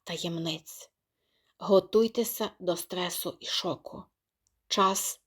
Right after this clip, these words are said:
відповідей. Із світлом і у світлі. Вітаємо вас на каналі Духовності Ери Водолія. Мене звати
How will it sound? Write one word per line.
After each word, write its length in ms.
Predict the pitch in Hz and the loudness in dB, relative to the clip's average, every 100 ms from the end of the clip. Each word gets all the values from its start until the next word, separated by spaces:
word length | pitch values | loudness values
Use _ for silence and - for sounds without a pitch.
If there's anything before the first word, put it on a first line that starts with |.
| _ | _
відповідей. 880 | 165 160 160 - 147 - - - - _ _ _ _ _ _ | -8 -6 -6 -10 -10 -8 -10 -12 -18 _ _ _ _ _ _
Із 160 | 185 180 | -2 0
світлом 680 | - 190 226 233 226 214 - | 0 0 0 0 0 0 -2
і 120 | 196 | -2
у 100 | 180 | -2
світлі. 720 | 175 - 175 160 - - - _ _ _ - _ - | -2 -6 -6 -6 -8 -12 -12 _ _ _ -20 _ 0
Вітаємо 580 | 190 196 254 269 247 247 | 2 4 6 6 6 4
вас 300 | 240 240 - - | 2 0 -8 -8
на 140 | 180 | -6
каналі 400 | 180 180 185 170 | -2 0 0 -2
Духовності 840 | 170 170 214 220 220 - - 208 _ | -4 -4 -2 0 -2 -4 -10 -10 _
Ери 300 | 175 175 165 - | -6 -4 -8 -12
Водолія. 640 | 170 170 170 156 139 98 - - _ _ _ _ | -6 -4 -4 -4 -4 -6 -12 -20 _ _ _ _
Мене 240 | 202 233 | 0 2
звати 500 | 269 - 240 240 214 | 0 -2 -2 -2 -4